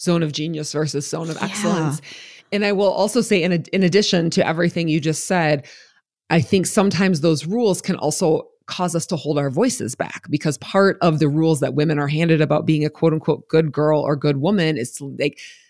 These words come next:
Speaker 1: not make people angry and to be polite. And of course, not everyone gets handed all of these rules in the exact same way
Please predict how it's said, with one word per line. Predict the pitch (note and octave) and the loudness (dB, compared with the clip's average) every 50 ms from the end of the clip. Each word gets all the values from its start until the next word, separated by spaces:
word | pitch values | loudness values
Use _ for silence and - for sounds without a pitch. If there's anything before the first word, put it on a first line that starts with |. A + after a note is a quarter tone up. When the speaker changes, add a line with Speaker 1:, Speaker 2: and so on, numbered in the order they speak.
| _ _ - | _ _ -6
Speaker 1:
not | D#3+ E3 D#3 C3+ G#2 D#3+ | -2 -2 -2 0 2 0
make | E3+ E3 | 0 2
people | - F#3+ E3 F#3+ - | 2 2 4 4 4
angry | E3+ B3 D4+ F#4+ G#3 E3+ C#3 C#3 D3 C#3+ B2 | 4 4 4 4 2 2 0 0 -2 -2 -2
and | A2 C#3+ D3 D3+ D3 | -2 -4 -4 -4 -4
to | - - D3 | -4 -4 -2
be | - - F3 | -2 -2 -2
polite. | - - - G3+ G3 A3+ B3+ A#3 F3 | -2 -2 -4 -2 0 0 2 2 4
And | B2+ F#3+ | 4 4
of | G#3 G3+ - | 2 0 0
course, | - B3 G3 F3+ F#3+ | 0 0 0 0 0
not | G3+ G3+ G3+ G#3+ - | -2 -2 -2 -2 -2
everyone | - F3 D#3 E3 E3 D#3+ D3+ D3+ - | -2 -2 0 2 2 2 2 2 0
gets | D3 D#3 - | -2 -2 -2
handed | E3+ C#3+ C#3 C3+ C#3 C#3 C#3 C#3 - - - - - - _ - | -4 -2 -2 0 0 0 0 0 -4 -14 -20 -20 -20 -18 _ -2
all | D#3+ D#3 D3+ D#3 D#3 | 2 2 4 4 2
of | C#3+ C#3 | 4 4
these | D3+ D3+ C3+ | 4 4 4
rules | D3+ C#3 C#3 C3+ C#3 C3 | 2 2 2 2 0 0
in | C3+ C#3 | 0 0
the | C3+ | 0
exact | C3+ C3+ C#3+ C3+ C#3 - - | 0 0 0 0 -2 -2 -4
same | - C#3 C#3 D3 C#3+ | -4 -4 -4 -4 -4
way | C#3+ D3 D3 C#3 A#2 | -2 -2 -2 -2 -4